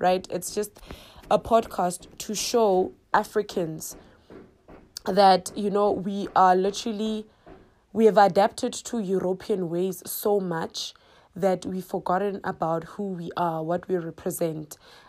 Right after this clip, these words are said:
and our ancestors, right? So I'm not trying to convince anybody to say this is the way to life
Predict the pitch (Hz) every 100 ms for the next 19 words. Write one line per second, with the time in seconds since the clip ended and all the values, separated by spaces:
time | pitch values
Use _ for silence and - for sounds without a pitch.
0 | - 175 170 165 - 185 180 175 - 196
1 | 190 185 170 - 151 - - 165 180 160
2 | - - - - - - - 226 202 196
3 | 202 - _ _ - 226 233 254 - 240
4 | 247 - - 208 185 196 - 196 190 185
5 | 190 190 - 180 165 190 190 196 165 170
6 | 175 190 190 196 165 170 175 170 -